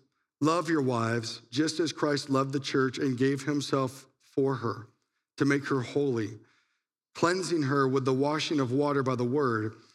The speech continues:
He did this to present the church to himself in splendor, without spot or wrinkle or anything like that, but holy and blameless.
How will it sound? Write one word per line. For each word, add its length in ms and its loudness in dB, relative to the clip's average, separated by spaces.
He 80 4
did 200 2
this 140 0
to 120 -2
present 380 0
the 80 -4
church 360 -2
to 80 2
himself 440 -2
in 80 0
splendor, 680 -2
without 260 0
spot 440 -2
or 120 2
wrinkle 400 2
or 180 0
anything 360 0
like 220 2
that, 240 0
but 120 2
holy 540 2
and 160 0
blameless. 600 -2